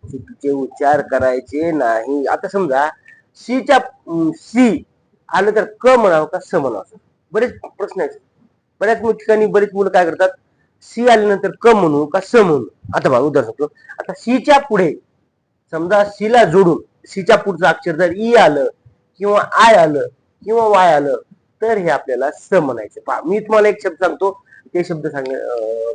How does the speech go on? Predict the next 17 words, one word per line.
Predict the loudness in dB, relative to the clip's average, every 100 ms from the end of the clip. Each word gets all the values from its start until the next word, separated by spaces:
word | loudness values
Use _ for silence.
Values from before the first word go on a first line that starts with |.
| -8
बघितल्यानंतर | -6 -4 -6 -8
तुम्हाला | -10 -10 -10 -18 _ _ _ _ _ -12
लक्षात | -8 -8
येईल. | -6 -8 -10 _
आता | -4 -4
पहा, | -6 -14 _ -14
सी | -12 -4 -2 0 -2 -6 -16 _ _ _ _ _ _ _ _ -10
ई | -6 -4 -4 -6 -10 -20 -20
डबल | -12 -10 -8 -8 -10 -14 -14
एल. | -12 -12 -14 -20 _ -20 -14
आता | -10 -4
याला | -4
केल | -6 -2 0 2
म्हणायचं | 0 -2 -4
का | -6
सेल | -4 -2
म्हणायचं? | 0 -2 -4